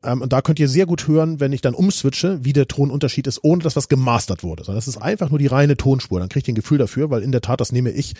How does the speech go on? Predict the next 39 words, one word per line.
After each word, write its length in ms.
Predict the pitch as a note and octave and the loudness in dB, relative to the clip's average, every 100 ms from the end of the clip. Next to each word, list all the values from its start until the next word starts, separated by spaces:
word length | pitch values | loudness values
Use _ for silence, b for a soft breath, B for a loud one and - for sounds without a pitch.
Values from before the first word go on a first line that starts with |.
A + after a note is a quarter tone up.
| B | B
als 160 | - B2 | -8 -2
Shotgun-Lösung, 920 | D#3+ - D#3+ D3+ C3 C3+ C3+ C3 C#3 - B B | -2 0 0 2 2 2 2 0 -4 -10 B B
weil 160 | G#2 A2 | -4 -2
ich 80 | C3 | 0
natürlich 280 | C3 C3+ | 0 -2
es 80 | A#2+ | 0
nicht 100 | B2+ | -2
so 100 | C#3 | 0
gerne 320 | B2+ B2+ A#2 | 0 0 0
habe, 260 | G2 A#2 B2 | -2 -4 -2
wenn 100 | A#2+ | -4
ich 80 | G#2+ | 0
selber 180 | A#2+ B2+ | 0 0
im 100 | A2 | 0
Bild 280 | A2 D3+ | 0 0
bin, 240 | - D#3+ F3+ B B B | 0 -4 -4 B B B
dass 380 | - A#2+ - - | -2 -2 -2 -4
man 320 | B2 C#3 C#3+ - | -2 -2 -4 -4
das 200 | C3+ A#2+ | -2 -2
Großmembran 640 | B2+ - D#3 C3+ B2 G#2+ B2 | -4 2 2 4 0 0 0
direkt 160 | B2+ | 0
vor 80 | B2+ | 0
meiner 120 | D3 | 0
Fresse 320 | D3 C#3+ - F#2+ | 2 0 0 -2
sieht. 160 | F2 | -6
Das 140 | E2 B2+ | -10 -8
ist 100 | - | -4
zwar 140 | A#2 | -2
okay, 260 | A2+ C3 C3+ | 0 0 0
wenn 80 | |
wir 80 | B2+ | -2
mal 120 | C3 | -2
skypen 380 | G#2+ - C3+ - | -2 0 0 0
oder 160 | F3 E3+ | 0 0
sowas, 240 | E3 E3+ | 0 0
aber 200 | - C#3+ | 0 0
für 120 | - C3+ | 4 4
so 120 | C3 | 4
eine, 220 | C#3+ D3 | 2 -2